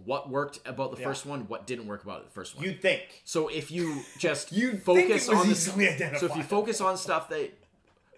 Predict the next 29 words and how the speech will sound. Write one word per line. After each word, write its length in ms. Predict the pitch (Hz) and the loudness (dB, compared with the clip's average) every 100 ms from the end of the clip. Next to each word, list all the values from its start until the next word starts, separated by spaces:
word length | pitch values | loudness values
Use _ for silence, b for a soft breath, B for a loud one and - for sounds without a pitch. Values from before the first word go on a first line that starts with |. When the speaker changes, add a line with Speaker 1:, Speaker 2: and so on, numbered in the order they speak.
| _ - | _ 2
Speaker 1:
well, 160 | 185 127 | 4 4
I 80 | |
mean, 180 | 123 127 | 2 -4
it 60 | 139 | -4
was 160 | 147 | -4
easy 160 | 196 190 | -2 0
to 40 | |
identify 380 | 160 156 139 147 | 2 0 2 0
for 160 | - 113 | -2 -6
me 220 | 143 185 | -4 0
without 320 | - 190 165 | 2 4 6
Speaker 2:
<laughs> 20 | |
Yeah. 60 | 156 | 4
Speaker 1:
even 140 | 139 | -2
barely 280 | 139 135 127 | 0 0 0
thinking 340 | 117 - 117 101 | -6 -8 -8 -10
about 280 | 87 73 | -10 -10
it. 80 | 69 | -10
Speaker 2:
W-, 180 | 196 - 143 | -8 -8 -4
Speaker 1:
Like, 140 | 147 | -2
it 60 | 165 | 0
was, 220 | 143 202 | 0 2
Speaker 2:
yeah, 60 | 240 214 | 4 4
Speaker 1:
it 80 | 170 | 2
was 80 | |
Speaker 2:
here's 120 | 151 156 | 0 2
the 60 | |
Speaker 1:
very 260 | 185 160 127 | 4 4 2
evident. 440 | 139 113 69 - | -2 -6 -10 -18